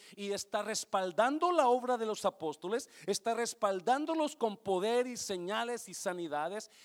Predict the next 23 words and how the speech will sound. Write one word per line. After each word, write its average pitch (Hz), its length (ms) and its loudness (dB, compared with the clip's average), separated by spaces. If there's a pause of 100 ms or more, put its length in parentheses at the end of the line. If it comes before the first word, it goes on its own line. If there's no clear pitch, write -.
(100)
Y 208 140 -4
no 240 220 0
solamente 285 960 0
eso, 233 260 -2
pero 214 380 0
si 220 160 -10
usted 220 320 -4
sigue 208 320 -6
leyendo 247 580 0
capítulo, 196 560 -6 (300)
ah, 160 360 4 (160)
cinco 196 380 -6
de 165 160 -2
Hechos, 208 320 -4 (260)
el, 202 320 -2 (280)
el 202 160 0
Espíritu 302 580 -4
de 285 120 4
Dios 226 280 0
está 233 320 0
moviéndose 226 720 -4
tan 190 240 -4
fuerte 262 440 0